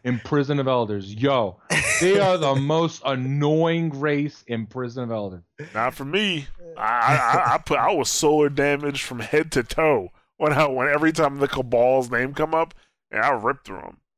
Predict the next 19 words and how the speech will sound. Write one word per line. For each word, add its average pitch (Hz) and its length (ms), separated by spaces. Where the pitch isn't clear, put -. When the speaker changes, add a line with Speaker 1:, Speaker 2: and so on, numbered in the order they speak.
Speaker 1:
Yeah, 87 220
eh, 131 120
first 165 300
time 170 200
I 160 80
did 151 180
the 147 80
level 143 260
thirty-two 151 600
strike, 160 600
uh, 113 240
uh, 110 60
not 110 240
strike, 110 280
but 98 160
Prison 120 240
of 113 100
Elders, 120 400
uh, 110 340